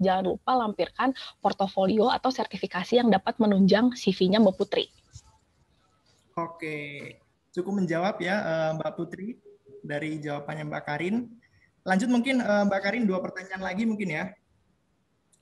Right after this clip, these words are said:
Speaker 1: Boleh,
Speaker 2: Eh, dari
Speaker 1: boleh.
Speaker 2: Indra Bayu, Kak, apakah memungkinkan kalau join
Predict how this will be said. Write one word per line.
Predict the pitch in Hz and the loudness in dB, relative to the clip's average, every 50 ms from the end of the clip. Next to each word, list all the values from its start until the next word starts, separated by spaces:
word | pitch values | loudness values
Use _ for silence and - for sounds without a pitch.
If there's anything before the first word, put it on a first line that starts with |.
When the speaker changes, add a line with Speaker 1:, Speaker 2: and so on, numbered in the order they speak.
| _ _ - - - - _ | _ _ -20 -20 -20 -4 _
Speaker 1:
Boleh, | - 226 226 220 208 190 180 190 | 6 8 8 8 8 8 6 6
Speaker 2:
Eh, | 190 | 8
dari | 190 185 190 180 170 208 247 254 254 254 254 254 247 247 - | 8 8 8 6 4 4 2 0 -2 -2 -4 -4 -6 -8 -10
Speaker 1:
boleh. | - _ - - _ _ _ _ _ _ _ _ _ - - 208 | -16 _ -20 -20 _ _ _ _ _ _ _ _ _ -18 -12 -10
Speaker 2:
Indra | 208 202 202 190 196 202 202 202 | -6 -6 -6 -4 -2 -2 0 0
Bayu, | 185 170 185 190 190 190 - 214 214 170 143 - - - _ _ _ | 0 0 0 0 0 0 -2 -2 -4 -4 -6 -6 -10 -16 _ _ _
Kak, | _ - - - - | _ -4 -4 -4 -6
apakah | - 185 190 - 196 - - 233 - _ _ _ _ | -8 -6 -4 -4 -6 -4 -6 -8 -8 _ _ _ _
memungkinkan | 202 202 196 190 196 190 185 190 185 - 185 202 214 | -12 -10 -10 -8 -8 -8 -6 -6 -4 -2 -2 -2 0
kalau | - 180 170 170 170 165 160 147 | 0 -2 -2 -2 -2 -4 -4 -4
join | 165 165 165 165 | -4 -4 -4 -4